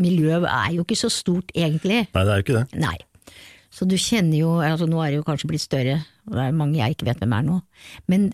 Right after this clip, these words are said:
Speaker 1: da var det sånn, og vi hadde det jo utrolig morsomt, og det er også sånn, og Bosse, når Bosse instruerte oss, Bosse er en sånn s-, høy, slank svenske med rolig stemme,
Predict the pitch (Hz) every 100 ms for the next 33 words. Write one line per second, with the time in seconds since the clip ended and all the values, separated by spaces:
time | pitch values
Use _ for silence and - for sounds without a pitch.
0 | - - 180 175 151 156 156 143 - 180
1 | 175 165 180 - 170 151 - - 165 -
2 | _ - - 208 - - 208 190 160 175
3 | 170 190 240 - 175 202 - 180 - -
4 | 226 - 190 214 - - - - - -
5 | _ - 95 233 - 214 226 - - -
6 | 196 208 214 185 185 202 185 143 196 294
7 | - - - _ _ _ _ _ - 170
8 | 147 151 147 147 - _ - - - -
9 | - - 139 151 170 180 185 - - -
10 | 151 165 165 - - 175 160 - - 156
11 | - - - 151 156 185 165 147 156 -
12 | - 160 135 151